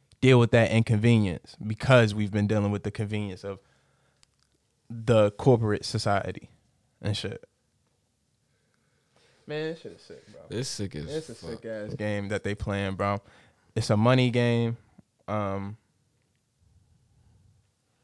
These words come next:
Speaker 1: yeah, it's just time to get the money up, bro.
Speaker 2: Yeah,
Speaker 1: Like, for
Speaker 2: man.
Speaker 1: everybody, it's time, it's time to truly, like, I mean, this is a moment in history where it's gonna really come down to, where did you stand?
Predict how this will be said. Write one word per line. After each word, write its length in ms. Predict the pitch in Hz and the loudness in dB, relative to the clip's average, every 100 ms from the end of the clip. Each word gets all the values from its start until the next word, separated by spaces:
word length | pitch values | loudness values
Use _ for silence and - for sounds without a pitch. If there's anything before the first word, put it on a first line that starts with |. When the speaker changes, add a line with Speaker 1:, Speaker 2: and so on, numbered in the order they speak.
| _ _ | _ _
Speaker 1:
yeah, 180 | 117 180 | 0 2
it's 100 | 139 | 4
just 120 | 143 | 4
time 160 | 160 151 | 6 6
to 40 | |
get 140 | 156 151 | 4 2
the 80 | 156 | 4
money 320 | 165 185 175 | 4 6 6
up, 160 | 160 | 6
bro. 240 | 143 151 156 92 | 6 4 4 -2
Speaker 2:
Yeah, 220 | 104 110 | -10 -2
Speaker 1:
Like, 200 | 127 135 | 2 4
for 100 | - | 4
Speaker 2:
man. 80 | 127 | 4
Speaker 1:
everybody, 400 | 165 170 147 135 | 4 4 4 4
it's 160 | 110 135 | 2 0
time, 200 | 156 127 | 0 0
it's 100 | 135 | 0
time 180 | 139 135 | 0 2
to 200 | 127 123 _ _ _ _ _ _ _ _ _ | 0 -2 _ _ _ _ _ _ _ _ _
truly, 380 | - 160 151 143 | 0 2 4 4
like, 340 | 127 113 - - _ - - - | 4 2 -2 -16 _ -20 -14 -2
I 60 | |
mean, 360 | 135 143 127 113 - | 2 4 2 0 -2
this 180 | 139 165 | 0 2
is 120 | 170 | 2
a 60 | 147 | 4
moment 360 | 131 131 120 | 6 4 4
in 100 | 104 | 2
history 460 | 117 117 - 110 107 | 2 0 -2 -2 -2
where 340 | 107 104 104 107 _ _ _ _ _ _ _ _ _ _ _ _ - - - - | 0 -2 -2 -6 _ _ _ _ _ _ _ _ _ _ _ _ -20 -20 -8 -2
it's 140 | 127 | 2
gonna 220 | 139 131 | 4 4
really 480 | 127 127 123 117 107 _ _ | 4 2 2 0 -6 _ _
come 220 | - 120 | -2 2
down 220 | 117 113 | 2 0
to, 260 | 110 107 101 - | -2 -4 -6 -10
where 240 | 101 117 | -2 2
did 140 | 123 110 | 4 2
you 100 | 110 | 0
stand? 440 | - 98 90 - | -2 -4 -4 -6